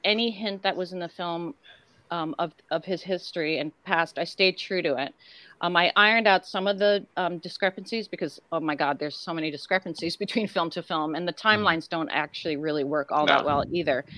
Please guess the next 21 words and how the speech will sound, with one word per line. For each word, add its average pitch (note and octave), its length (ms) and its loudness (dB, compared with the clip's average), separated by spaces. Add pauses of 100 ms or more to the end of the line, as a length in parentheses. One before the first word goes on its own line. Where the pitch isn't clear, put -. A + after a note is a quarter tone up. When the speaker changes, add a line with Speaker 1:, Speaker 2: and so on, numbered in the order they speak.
(320)
Speaker 1:
Um, E3 200 0
most G#3 240 4
people F#3+ 220 4
have F3+ 120 4
his E3 120 -4
birthday G#3+ 420 4
wrong C3+ 360 2
too, E3+ 300 0
because, D#3 440 -6
I F3 60 -2
mean, E3 340 -4
they, F3+ 220 6 (120)
they G3+ 120 6
say B3+ 260 6
he G#3+ 100 2
was, F3 180 0 (120)
you G3 120 -2
know, F3 100 2
we G3 160 4
all G#3+ 140 10
know G3 280 2